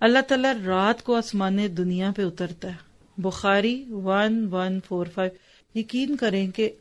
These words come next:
अल्लाह बंदे को बिस्तर से उठा के ना जमीन पे डाल देता है। आप अल्लाह को पहचानते, आप सीधे रह ही नहीं सकते। तो अस्मा और सिफात में अल्लाह का मुस्कुराना, अल्लाह का खुश हो जाना,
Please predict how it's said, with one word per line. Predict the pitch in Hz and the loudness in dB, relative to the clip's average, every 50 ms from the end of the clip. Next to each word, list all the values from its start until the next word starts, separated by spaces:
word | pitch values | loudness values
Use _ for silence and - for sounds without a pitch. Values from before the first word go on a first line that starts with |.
| _ - | _ -6
अल्लाह | 240 226 226 240 247 262 262 262 254 226 | -4 -2 -2 0 0 0 0 -2 -2 -2
बंदे | 185 190 190 180 185 175 190 190 | -2 -2 -2 0 0 -2 -2 -2
को | 185 202 196 170 | -2 -2 -4 -4
बिस्तर | 165 190 180 - - - 226 220 | -4 -4 -4 -4 -2 -2 -2 -2
से | 220 - 226 | 0 0 -2
उठा | 208 208 - 196 180 180 | -2 -2 -2 -4 -6 -6
के | 170 - 214 196 | -6 -6 -6 -6
ना | 196 202 202 | -6 -6 -6
जमीन | 180 175 190 180 175 175 180 180 175 | -6 -6 -6 -6 -4 -4 -4 -6 -6
पे | 170 190 | -6 -6
डाल | 180 175 170 165 170 | -6 -6 -6 -6 -8
देता | - 185 180 - - - | -10 -12 -14 -14 -16 -18
है। | - _ _ _ _ _ _ _ _ - | -18 _ _ _ _ _ _ _ _ -8
आप | - 320 320 320 | -4 -4 -2 -2
अल्लाह | 302 254 262 311 359 | -2 0 2 2 2
को | 359 381 349 | 2 0 0
पहचानते, | 311 285 - 233 220 202 208 208 247 | 0 0 0 0 0 0 2 0 0
आप | 254 | -2
सीधे | 240 - - 196 190 175 202 196 | -2 -4 -6 -4 -4 -2 -2 -4
रह | 185 175 170 175 | -2 -2 -2 0
ही | 180 190 185 | 0 -2 -2
नहीं | 190 180 165 | -4 -6 -8
सकते। | - 175 170 - - - 175 170 - - _ _ _ _ _ _ _ _ _ _ _ - | -12 -16 -18 -20 -20 -20 -20 -20 -20 -20 _ _ _ _ _ _ _ _ _ _ _ -6
तो | 202 | -4
अस्मा | 196 190 - 202 196 | -4 -4 -2 -2 -2
और | 190 185 | -2 -2
सिफात | 180 - 185 175 - 185 175 180 180 - - | -2 -4 -4 -4 -2 -2 -2 -2 -2 -4 -4
में | 180 185 190 | -4 -2 -2
अल्लाह | 196 185 175 170 170 175 175 | -2 -2 -2 -2 -4 -4 -6
का | 170 - 190 | -6 -6 -6
मुस्कुराना, | 185 180 175 170 - - - 175 165 165 165 160 165 175 175 175 165 _ _ _ - _ _ - | -6 -6 -6 -8 -10 -10 -8 -6 -6 -4 -4 -4 -4 -4 -6 -8 -12 _ _ _ -20 _ _ -4
अल्लाह | 190 185 180 180 190 185 | -2 -2 0 0 0 -2
का | 180 190 190 180 | -2 -2 -4 -4
खुश | 180 185 180 175 - - | -2 -2 -4 -4 -6 -6
हो | 190 180 175 | -6 -6 -4
जाना, | 170 170 165 170 165 165 175 175 175 170 | -4 -4 -4 -2 -2 -4 -4 -4 -6 -8